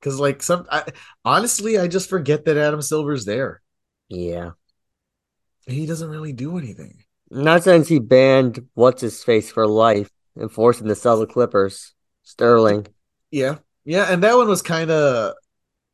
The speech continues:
Speaker 1: that was a setup for a quick, easy home run.
Speaker 2: Well,
Speaker 1: You
Speaker 2: at least
Speaker 1: know?
Speaker 2: he hit it. He could have just as
Speaker 1: No,
Speaker 2: easily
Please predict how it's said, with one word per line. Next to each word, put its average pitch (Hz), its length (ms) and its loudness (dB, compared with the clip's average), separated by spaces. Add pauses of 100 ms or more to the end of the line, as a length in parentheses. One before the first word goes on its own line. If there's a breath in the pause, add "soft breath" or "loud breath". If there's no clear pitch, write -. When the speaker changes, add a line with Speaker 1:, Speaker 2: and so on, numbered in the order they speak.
Speaker 1:
that 143 180 -4
was 160 160 -4
a 131 60 -4
setup 131 420 -2
for 104 200 -4
a 98 60 -6
quick, - 460 -10
easy 120 260 -8
home 104 260 -12
run. 87 280 -14 (1300)
Speaker 2:
Well, 196 220 4
Speaker 1:
You 208 40 6
Speaker 2:
at 214 60 6
least 135 120 0
Speaker 1:
know? 156 60 2
Speaker 2:
he 151 60 4
hit 247 160 2
it. 247 160 -2 (500)
He 139 80 -8
could 170 100 4
have 170 80 4
just 175 200 2
as 180 60 2
Speaker 1:
No, 269 140 6
Speaker 2:
easily 190 160 2